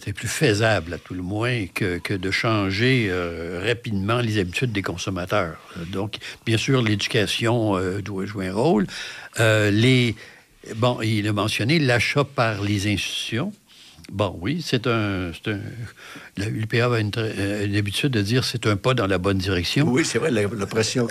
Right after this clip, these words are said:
Speaker 1: <laughs>
Speaker 2: l'expression consacrée.
Speaker 1: On dit ça souvent, mais c'est vrai que c'est un pas dans la bonne direction de dire à nos institutions, ben écoutez, on est aussi des fournisseurs et puis, euh, bon, euh, on peut peut-être, euh,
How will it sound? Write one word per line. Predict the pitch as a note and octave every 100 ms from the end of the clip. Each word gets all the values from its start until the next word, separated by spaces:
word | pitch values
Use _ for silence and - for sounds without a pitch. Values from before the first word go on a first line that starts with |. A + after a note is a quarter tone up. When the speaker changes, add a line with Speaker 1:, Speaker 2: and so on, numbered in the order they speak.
| -
Speaker 1:
<laughs> | B2
Speaker 2:
l'expression | C3+ - E3 B2+ B2+ E3 D#3+
consacrée. | - C3 - - D3+
Speaker 1:
On | C#3
dit | B2+ C3+
ça | -
souvent, | - A#2 A2 F3+ A#3
mais | E3 C3 - -
c'est | - G#2
vrai | G#2 D3
que | -
c'est | C#3
un | G#2+
pas | F#2 A#2+
dans | G#2
la | G2
bonne | G2 F#2
direction | G2 F#2 E2 C3+ F3+
de | D3+ F#2+
dire | F2+ B2 C3
à | F#2+
nos | G2 G2
institutions, | G2 - - D3 D#3+
ben | G2
écoutez, | F#2+ - - E3 C#3+ - - -
on | G2+ F#2+ G#2+
est | E3 B2+
aussi | A2+ G#2+ - C#3+
des | G2+
fournisseurs | - A2+ G2+ F#2+ B2 D3+ F#3 A#2+
et | F#2+
puis, | F2 B2 C3 G2+
euh, | F#2
bon, | E2+ A#2+ G2+
euh, | F2 - - -
on | G2+
peut | F2
peut-être, | - C3 B2+
euh, | A2